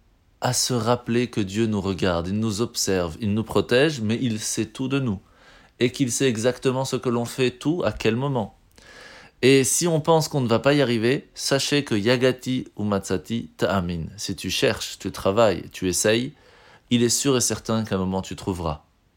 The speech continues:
À partir du moment où vous savez qu'il y a un trésor à un certain endroit qui est caché, si vous allez être sûr qu'il se trouve en dessous,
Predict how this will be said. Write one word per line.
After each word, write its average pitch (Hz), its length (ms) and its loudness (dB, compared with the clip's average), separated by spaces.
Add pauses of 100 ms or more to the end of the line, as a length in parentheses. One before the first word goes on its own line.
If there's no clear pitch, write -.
(320)
À - 40 -20
partir 104 260 0
du 127 100 2
moment 135 200 2
où - 40 2
vous 123 40 0
savez 123 240 0
qu'il 120 160 -2
y 117 60 2
a 113 60 2
un 113 40 2
trésor 117 460 2
à 104 80 4
un 107 60 0
certain 113 360 -4
endroit 110 320 0
qui 113 140 -2
est 107 80 -2
caché, 147 420 -2 (1120)
si - 240 0
vous 151 420 2 (380)
allez 143 500 6 (540)
être 123 300 2
sûr 143 500 2
qu'il 120 140 0
se 123 140 -2
trouve 123 280 -2
en 120 100 2
dessous, 143 400 -2